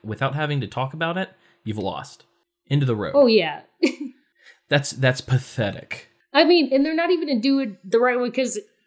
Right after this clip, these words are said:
Speaker 2: admittedly, socialists have been trying to get where they were going for a super long time before they got there,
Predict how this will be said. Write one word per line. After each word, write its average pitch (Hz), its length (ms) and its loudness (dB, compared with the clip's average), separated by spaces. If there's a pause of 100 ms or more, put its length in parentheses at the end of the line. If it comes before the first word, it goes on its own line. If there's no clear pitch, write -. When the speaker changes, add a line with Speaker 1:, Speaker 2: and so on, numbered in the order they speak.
Speaker 2:
admittedly, 247 840 0 (100)
socialists 214 680 0
have 202 140 -4
been 208 140 -2
trying 208 340 -4
to 196 40 -6
get 196 280 -2
where 202 160 -4
they 196 120 -6
were 185 120 -6
going 190 440 -6
for 180 220 -10
a 175 40 -10
super 220 360 0
long 180 280 -2
time 196 280 0
before 175 300 -4
they 165 120 -10
got 208 380 0
there, 175 240 -6